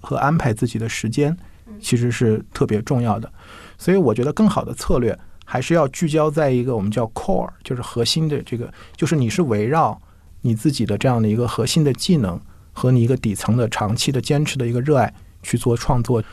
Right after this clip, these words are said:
所以我觉得D two C的这个 model 呢，其实最重要的其实还是让它去做减法，然后聚焦到自己核心的技能，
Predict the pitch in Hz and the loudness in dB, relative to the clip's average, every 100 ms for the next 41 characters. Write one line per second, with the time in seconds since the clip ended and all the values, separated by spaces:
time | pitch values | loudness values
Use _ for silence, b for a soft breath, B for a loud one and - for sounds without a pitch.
0 | B - 151 170 113 117 143 170 170 180 | B -2 2 4 4 2 2 2 0 2
1 | 202 160 139 127 135 139 110 - b b | 2 2 0 0 2 0 0 -4 b b
2 | - 139 160 180 170 143 120 127 127 113 | -4 -4 0 2 2 2 0 -4 -2 -2
3 | 113 156 147 139 131 - 139 117 147 123 | 0 2 2 0 -2 -2 -6 0 0 0
4 | 123 92 107 - - - - - - - | -2 -2 -4 -10 -16 -20 -20 -20 -20 -8
5 | - 117 135 - 170 135 135 135 113 90 | -2 0 0 0 0 4 4 4 2 0
6 | - - 131 113 110 - 107 113 156 127 | -8 -6 -4 -4 -6 -2 0 2 0 0
7 | - 135 104 98 | 0 0 0 -2